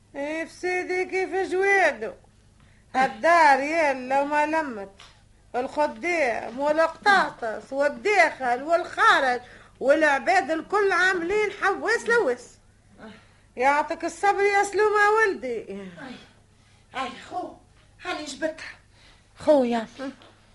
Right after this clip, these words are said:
Speaker 1: ما تبزعتش زعما يا فاطمة بنيتي؟
Speaker 2: لا.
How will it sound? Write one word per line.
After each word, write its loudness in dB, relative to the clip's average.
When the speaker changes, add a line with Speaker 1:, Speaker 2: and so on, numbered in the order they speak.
Speaker 1:
ما -2
تبزعتش 2
زعما 0
يا 2
فاطمة -4
بنيتي؟ -2
Speaker 2:
لا. 8